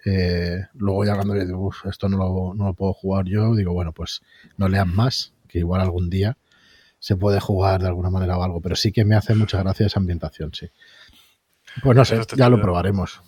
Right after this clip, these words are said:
Speaker 1: El tema de Sabas hay que, hay que probarlo. Lo que yo recuerdo es ver el reglamento y, claro, regla, regla, regla, claro, es un genérico. Al final es lo que tiene, ¿no? Que te da, pues, herramientas y reglas y todo eso. Y lo que no sabía tampoco es que la, la,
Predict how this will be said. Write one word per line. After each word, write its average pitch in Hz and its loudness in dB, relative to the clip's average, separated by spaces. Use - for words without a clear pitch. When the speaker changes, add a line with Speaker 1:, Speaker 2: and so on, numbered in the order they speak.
Speaker 1:
El 117 4
tema 98 4
de 95 2
Sabas 104 2
hay 95 0
que, 92 0
hay 104 0
que 104 0
probarlo. 101 4
Lo 113 8
que 104 4
yo 117 8
recuerdo 123 10
es 85 0
ver 101 2
el 113 4
reglamento 123 8
y, 101 8
claro, 95 0
regla, 98 0
regla, 101 2
regla, 104 2
claro, 120 8
es - -2
un 117 4
genérico. 95 -2
Al 85 -8
final 90 -2
es 95 2
lo 92 0
que 80 -4
tiene, 107 0
¿no? 90 -4
Que 87 -8
te 82 -4
da, 85 0
pues, - -8
herramientas 90 -2
y 95 -6
reglas 92 -2
y 87 -12
todo 85 -4
eso. - -10
Y 113 2
lo 107 4
que 107 0
no 110 0
sabía 123 6
tampoco 120 6
es 123 2
que - 2
la, 101 4
la, 98 4